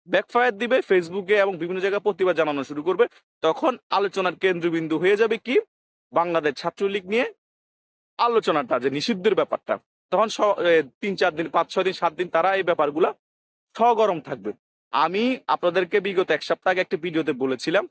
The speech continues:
যে সাদিক সালাম যখন উল্টাপাল্টা বক্তব্য দিচ্ছে, এটা সে ইচ্ছে করে দিচ্ছে, কারণ সে বাংলাদেশের মধ্যে একটা লাইমলাইটে থাকবে,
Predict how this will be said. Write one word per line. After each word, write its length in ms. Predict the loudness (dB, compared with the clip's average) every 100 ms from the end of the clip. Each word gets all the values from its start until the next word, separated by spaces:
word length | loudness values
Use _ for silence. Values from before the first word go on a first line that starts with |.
| _
যে 120 | -14 -8
সাদিক 340 | -4 -4 -2
সালাম 240 | -2 -2 0
যখন 200 | -2 -2
উল্টাপাল্টা 440 | -2 0 0 0
বক্তব্য 380 | -2 -2 -4 -6
দিচ্ছে, 320 | -8 -8 0 0 -2 _ _ _ 0
এটা 100 | 0
সে 140 | 0
ইচ্ছে 260 | -2 -2 2
করে 200 | 4 4
দিচ্ছে, 220 | 2 -2 0
কারণ 220 | 0 0
সে 160 | 0 0
বাংলাদেশের 480 | 2 0 -4 -4 -6
মধ্যে 160 | -4 -4
একটা 140 | 0
লাইমলাইটে 400 | 0 0 0 -2
থাকবে, 280 | -2 -4 -4